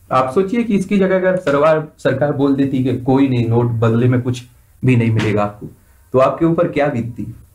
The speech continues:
आपका भरोसा ही उठ जाता है इन नोटों पर। लेकिन अच्छी बात यह है कि सरकार ने बोला कि इन्हें पाँच सौ और हजार रुपए को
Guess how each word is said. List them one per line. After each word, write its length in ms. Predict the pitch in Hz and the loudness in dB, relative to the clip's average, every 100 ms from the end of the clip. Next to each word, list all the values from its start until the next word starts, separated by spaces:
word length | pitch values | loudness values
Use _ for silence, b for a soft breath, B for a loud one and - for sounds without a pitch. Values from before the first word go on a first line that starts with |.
| - | -2
आपका 240 | 120 123 170 | -2 0 -2
भरोसा 380 | 135 156 151 | 0 0 0
ही 120 | 180 185 | 2 2
उठ 100 | 170 | 2
जाता 320 | 120 117 110 | 0 -2 -2
है 60 | |
इन 80 | 110 | 0
नोटों 300 | 113 110 113 | 2 2 0
पर। 200 | 104 101 - - _ - _ | -4 -8 -12 -20 _ -20 _
लेकिन 240 | 123 120 175 | -4 -2 0
अच्छी 280 | 160 - 196 | -2 -2 -2
बात 240 | 165 165 | 0 0
यह 140 | 180 | -2
है 120 | 190 185 | 0 0
कि 100 | 147 | 0
सरकार 400 | 131 123 151 151 | 0 0 0 0
ने 60 | |
बोला 260 | 147 139 180 - b b b - | 0 0 0 -4 b b b -4
कि 140 | 185 | 0
इन्हें 520 | 185 147 165 208 185 | 0 2 2 0 -2
पाँच 200 | - 127 | -2 -2
सौ 200 | 123 165 | -2 -2
और 160 | 175 165 | 0 0
हजार 220 | 135 127 | 0 0
रुपए 220 | 123 127 | -2 -2
को 260 | 127 123 - | -2 -4 -8